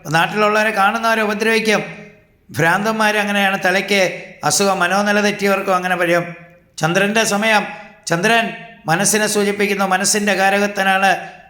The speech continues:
അമാവാസി ദിവസങ്ങളിലും ചന്ദ്രൻ്റെ, ആ, മോശമായ സമയങ്ങളിലുമെല്ലാം, ആ, മനോരോഗിയൊക്കെ അസുഖം കൂടും.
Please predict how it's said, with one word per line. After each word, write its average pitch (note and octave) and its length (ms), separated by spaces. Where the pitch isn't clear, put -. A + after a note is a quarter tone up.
അമാവാസി G3 480
ദിവസങ്ങളിലും G3 840
ചന്ദ്രൻ്റെ, G3 580
ആ, E3 120
മോശമായ G3 560
സമയങ്ങളിലുമെല്ലാം, G3+ 880
ആ, F3+ 380
മനോരോഗിയൊക്കെ A3+ 680
അസുഖം A#3 320
കൂടും. A#3+ 380